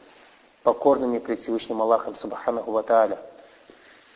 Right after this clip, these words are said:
собираемся в одном маленьком месте, на одной маленькой территории, несколько миллионов. Всё это нам напоминает о том великом сборе, великом собрании, когда мы точно так же все собираемся для того, чтобы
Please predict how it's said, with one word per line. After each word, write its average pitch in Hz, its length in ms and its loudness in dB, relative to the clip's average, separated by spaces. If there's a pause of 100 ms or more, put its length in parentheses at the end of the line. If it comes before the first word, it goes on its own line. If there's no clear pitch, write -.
(140)
собираемся 131 600 4
в 117 60 2
одном 143 280 4
маленьком 135 520 2
месте, 127 240 -4
на 110 100 2
одной 127 240 0
маленькой 123 540 2 (600)
территории, 120 560 0 (180)
несколько 123 480 -4
миллионов. 113 480 0
Всё - 220 0
это 147 160 0
нам 120 200 -2
напоминает 117 680 0
о 104 80 -2
том 117 280 -2 (460)
великом 123 540 0 (160)
сборе, 113 380 -2
великом 113 440 -4
собрании, 107 460 0
когда 110 260 0
мы 110 100 -6
точно 117 340 -4
так 107 180 0
же 107 80 -8
все - 140 -10
собираемся 110 520 -6
для 104 140 -6
того, 117 280 0
чтобы 98 360 -2